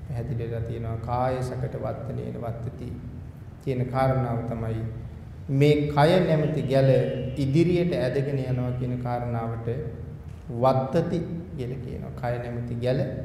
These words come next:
ඉදිරියට ඇදගෙන යනවා. "කාය සකට වත්තනේන වත්තති." තවත් ගැන එහෙම නැත්නම් තමන් ගැන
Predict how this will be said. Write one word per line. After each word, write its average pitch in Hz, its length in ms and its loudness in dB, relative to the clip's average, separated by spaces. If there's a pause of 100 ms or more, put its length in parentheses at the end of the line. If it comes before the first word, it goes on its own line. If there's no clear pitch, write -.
(140)
ඉදිරියට 127 480 -4
ඇදගෙන 127 760 -4
යනවා. 127 320 -8 (140)
"කාය 127 380 -2
සකට 127 360 -6
වත්තනේන 127 600 -4
වත්තති." 123 540 -8 (4000)
තවත් 160 380 4
ගැන 143 220 4
එහෙම - 720 -4
නැත්නම් 131 320 0 (960)
තමන් 165 360 6
ගැන 135 240 6